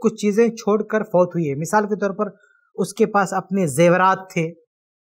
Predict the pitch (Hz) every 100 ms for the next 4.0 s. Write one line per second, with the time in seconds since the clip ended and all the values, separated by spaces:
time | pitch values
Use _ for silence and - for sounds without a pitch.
0 | _ _ 208 180 127 - - 156 214 220
1 | 254 240 - _ _ _ _ _ _ _
2 | _ _ 135 165 175 190 185 180 175 175
3 | 165 175 - _ 277 285 294 294 254 131